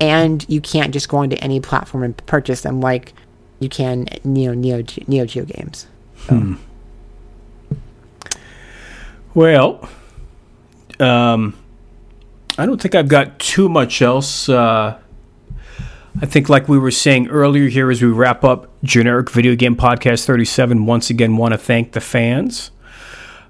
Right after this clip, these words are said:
Speaker 2: Um, wanna thank you if you, you know, check us out in iTunes,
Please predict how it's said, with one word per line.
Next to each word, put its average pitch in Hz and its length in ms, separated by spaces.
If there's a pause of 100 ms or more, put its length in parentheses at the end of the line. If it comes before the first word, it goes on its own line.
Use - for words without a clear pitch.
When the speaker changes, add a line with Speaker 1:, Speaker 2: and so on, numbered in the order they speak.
Speaker 2:
Um, 95 840 (280)
wanna 110 240
thank 117 260
you 123 40
if 117 120
you, 110 160
you 123 100
know, 104 300
check 135 220
us 117 140
out 120 220
in 104 320 (120)
iTunes, 127 720